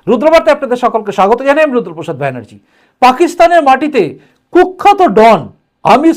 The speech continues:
সরফরোজ মারা গেল। অজ্ঞাত পরিচয়ে কোনো আততায়ীর হাতে খুন হয়ে গেল আমির সরফরোজ। আমির সরফরোজ মরে যেতেই কিন্তু রুদ্রবার্তায় খবর তৈরি হলো। আসলে আমির সরফরোজের সঙ্গে রুদ্রবার্তার খবর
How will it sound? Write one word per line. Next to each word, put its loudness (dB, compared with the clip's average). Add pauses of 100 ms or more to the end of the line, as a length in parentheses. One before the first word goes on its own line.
সরফরোজ 0 (760)
মারা 0
গেল। -12 (440)
অজ্ঞাত 2 (140)
পরিচয়ে 2
কোনো 0 (200)
আততায়ীর -2
হাতে 0 (480)
খুন 2
হয়ে 2
গেল 0 (200)
আমির -4
সরফরোজ। -10 (440)
আমির 2
সরফরোজ 2
মরে 0
যেতেই -4
কিন্তু -6 (460)
রুদ্রবার্তায় 0
খবর -2 (100)
তৈরি -6
হলো। -18 (320)
আসলে 0 (140)
আমির 0
সরফরোজের -2
সঙ্গে -4 (400)
রুদ্রবার্তার 0
খবর 0